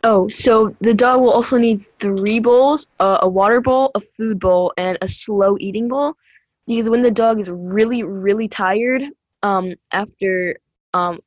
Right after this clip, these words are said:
like, a lot of hard work or getting, or 'cause we played outside for so long, then you'll want, uh, a regular bowl, a regular food dish, so that it can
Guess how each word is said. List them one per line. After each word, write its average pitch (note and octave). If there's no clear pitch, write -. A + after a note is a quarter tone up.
like, E3+
a F3+
lot F#3
of F#3
hard G3
work G3+
or F#3+
getting, G3
or F#3+
'cause F#3+
we F#3
played F#3
outside F3+
for -
so A3+
long, A#3
then G#3
you'll G#3
want, G#3+
uh, F3+
a F3+
regular G3+
bowl, G#3+
a F#3+
regular G3
food G#3
dish, A#3+
so A3
that G#3
it G3
can G3